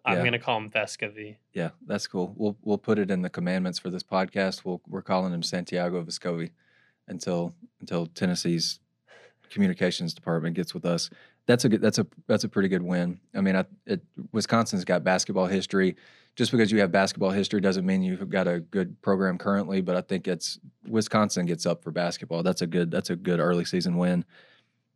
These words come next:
Speaker 2: Detroit Mercy almost got 'em a good early season win against Ole Miss.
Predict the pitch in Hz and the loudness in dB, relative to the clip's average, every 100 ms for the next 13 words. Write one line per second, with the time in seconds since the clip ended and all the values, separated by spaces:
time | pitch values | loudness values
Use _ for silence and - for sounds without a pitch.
0 | _ _ - 113 107 147 135 104 127 165 | _ _ -2 2 4 8 8 8 6 8
1 | 170 107 101 98 - 98 95 92 98 98 | 8 8 6 2 4 4 4 4 4 4
2 | 92 - - 104 98 - 104 98 95 101 | 4 -2 0 4 4 4 2 4 4 6
3 | 101 98 92 101 101 95 135 104 - | 6 4 4 2 4 4 4 4 -2